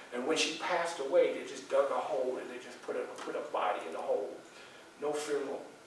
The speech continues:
no casket. He said, "Freddie, I do apologize. But in the end, it wasn't my decision." I also must state to you, Freddie,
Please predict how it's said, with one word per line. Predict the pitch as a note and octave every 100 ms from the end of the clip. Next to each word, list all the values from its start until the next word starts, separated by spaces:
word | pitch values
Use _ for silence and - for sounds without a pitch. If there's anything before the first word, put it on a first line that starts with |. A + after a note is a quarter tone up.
| C#3+
no | C#3+
casket. | - - - - - - - - - - - - - - - - -
He |
said, | D3+ D3 C#3 C#3
"Freddie, | - - D#3 D#3 D#3 D#3 - - - - - - - -
I | C#3+ D3+ C#3+
do | C#3+ C3+
apologize. | B2 B2+ B2 - A#2+ - - - - - - - - - -
But | - E3+
in | F#3
the | F3 E3+ F3 E3
end, | - - - - -
it | -
wasn't | C3+ C3+ B2+ B2
my | B2+ B2+ B2
decision." | - - - - - - - - - - - - - - - - - - - -
I | C#3 -
also | D#3 - -
must | - -
state | C#3+ C#3 -
to | B2
you, | A#2+
Freddie, | B2 B2 A#2 B2